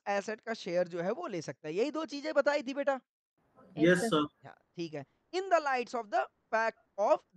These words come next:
Speaker 1: this question and provision of law, बराबर है क्या? तो ये provision of law देख लिया और fact of the case देख लिया, बराबर है क्या? इन दोनों को मद्देनजर रखते हुए आंसर क्या है बेटा? Mister M can validly transfer his share, his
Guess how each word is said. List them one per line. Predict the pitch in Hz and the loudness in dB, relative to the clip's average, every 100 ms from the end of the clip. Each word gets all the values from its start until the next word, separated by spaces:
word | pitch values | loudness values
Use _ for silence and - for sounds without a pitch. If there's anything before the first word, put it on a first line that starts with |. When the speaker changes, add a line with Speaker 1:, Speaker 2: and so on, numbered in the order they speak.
| 151 | -6
Speaker 1:
this | 214 - - | -6 -6 -12
question | 139 - - 90 _ _ 190 | -14 -14 -18 -20 _ _ -8
and | 254 233 | -8 -6
provision | 185 175 175 156 165 - | -6 -4 -4 -6 -10 -10
of | 147 135 147 123 | -10 -10 -14 -18
law, | 67 _ | -18 _
बराबर | 127 170 196 226 226 | -8 -2 0 0 -2
है | |
क्या? | 214 220 | -2 -6
तो | _ _ - | _ _ -12
ये | 196 214 | -8 -8
provision | 208 190 190 190 208 - 196 | -6 -8 -8 -6 -8 -4 -6
of | 196 175 180 | -6 -6 -2
law | 208 208 | -2 0
देख | 214 208 | -4 -4
लिया | 233 254 254 _ - | -4 -2 -2 _ -10
और | 185 | -10
fact | 185 240 247 - | -4 0 0 0
of | 208 | -4
the | 170 202 | -2 -6
case | 202 240 208 156 | -6 -2 -2 -2
देख | 151 135 | -10 -10
लिया, | 135 117 | -14 -12
बराबर | 131 185 226 254 | -4 0 0 0
है | 247 | 0
क्या? | 240 233 _ _ 285 | -2 -4 _ _ -6
इन | 330 302 | -6 -2
दोनों | 254 254 233 | -2 0 0
को | 254 | 0
मद्देनजर | 226 208 190 214 233 214 220 | 2 -2 -2 0 2 0 -2
रखते | 202 - 208 | -4 -4 -4
हुए | 180 175 | -2 -2
आंसर | 180 202 233 | -4 -6 -8
क्या | 220 233 | -4 -4
है | 208 | -2
बेटा? | 196 220 _ _ - | -2 -4 _ _ -10
Mister | 196 - 220 - | -10 -10 -14 -8
M | 196 202 | -8 -6
can | 208 | -8
validly | 190 170 180 180 190 185 | -6 -6 -6 -6 -8 -8
transfer | 170 160 165 - | -8 -8 -10 -10
his | 196 208 | -10 -10
share, | - 190 185 180 185 - _ 190 | -14 -8 -2 0 -2 -8 _ -8
his | 185 | -8